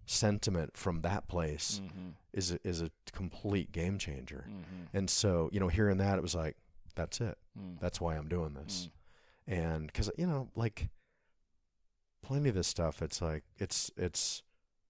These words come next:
Speaker 1: it's surfacey, or, you know, like, even the Mankind Project weekends we go to, we all go, we do something important, and then I go home,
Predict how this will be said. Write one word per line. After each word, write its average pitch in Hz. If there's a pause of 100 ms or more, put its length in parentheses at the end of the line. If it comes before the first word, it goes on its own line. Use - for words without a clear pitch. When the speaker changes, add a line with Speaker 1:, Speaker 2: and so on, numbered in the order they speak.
(1000)
Speaker 1:
it's -
surfacey, 78
or, 71
you 82
know, 104
like, 110
even 139
the 131
Mankind 101
Project 90
weekends 92
we 92
go 85
to, 82
we 85
all 110
go, 98
we 90
do 101
something 95
important, 80 (320)
and 107
then 104
I 127
go 151
home, 120